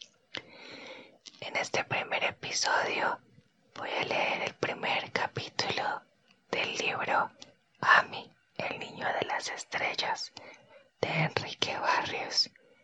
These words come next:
Espero que sea de su agrado. Quiero recomendarles que para escuchar este podcast o cualquier audio A S M R,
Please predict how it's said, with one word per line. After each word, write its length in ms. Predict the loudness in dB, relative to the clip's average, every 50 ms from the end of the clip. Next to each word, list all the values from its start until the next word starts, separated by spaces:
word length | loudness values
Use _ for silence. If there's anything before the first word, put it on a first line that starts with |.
| _ -20 -20 _ _ _ -20 -18 -14
Espero 460 | -12 -12 -2 2 2 4 4 2 0
que 120 | -2 -2 -2
sea 300 | 0 2 2 4 4 4
de 80 | 4
su 120 | 4 4 4
agrado. 680 | 4 4 4 4 6 6 6 6 4 2 -2 -6 -10 -16 _ _ -20 -20 _ _ _ _ _ _ _
Quiero 340 | 0 2 4 4 6 6 6 4 4 2 0
recomendarles 1200 | 0 0 -2 -2 -2 -4 -4 -6 -4 -2 2 2 2 2 2 0 -2 -2 -2 -2 -4 -10 -14 -18 _ _ _ _ _ _ _ _ _ _ _
que 160 | -8 -8 -6 -2
para 180 | 0 2 2 4
escuchar 560 | 2 2 2 0 -4 -2 0 2 2 2 0
este 400 | 0 -2 -2 -4 -4 -4 -4 -6 -6 -4
podcast 680 | -4 -2 -2 -2 -4 -4 -4 -2 0 0 0 -2 -4 -6 -8 _ _ _ _ _ _ _ _ _ _
o 120 | -6 -4 -4
cualquier 500 | 0 0 0 0 0 0 2 2 2 2 2 2 0
audio 280 | -2 -2 -4 -6 -4 -4 -4 -6 -8 -10 _ _ _ _ -10
A 400 | -4 0 0 2 2 0 -2 -6 -12 _ _ _ _ _ -4
S 380 | -2 -2 -2 -2 -4 -4 -4 -6 -6 -8 -12 -16 _ _ _ _ _ -6
M 640 | -4 -4 -4 -4 -6 -6 -6 -6 -6 -8 -12 -16 -20 _ _ _ _ _ -6
R, 640 | -2 -2 0 0 0 0 0 0 -2 -2 -4 -6